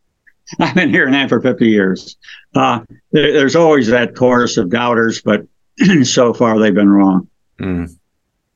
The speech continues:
Speaker 2: Yeah. Okay. Okay. Got it. Do you think that when, uh, the United States essentially weaponized their currency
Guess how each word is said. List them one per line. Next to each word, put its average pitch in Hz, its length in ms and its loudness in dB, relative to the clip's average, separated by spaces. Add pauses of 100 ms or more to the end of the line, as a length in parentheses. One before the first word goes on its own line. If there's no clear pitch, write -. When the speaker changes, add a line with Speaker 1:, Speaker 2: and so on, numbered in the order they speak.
(460)
Speaker 2:
Yeah. 110 280 -2 (140)
Okay. 107 320 -2 (300)
Okay. 92 400 -4
Got 95 200 0
it. - 120 -6 (540)
Do 131 100 0
you 151 80 0
think 160 280 -4
that 127 300 -2
when, 127 420 0
uh, 104 920 0 (400)
the 143 240 -10
United 123 280 -2
States 113 360 -6
essentially 110 640 -4
weaponized 104 800 -2
their 101 160 -2
currency 104 800 -4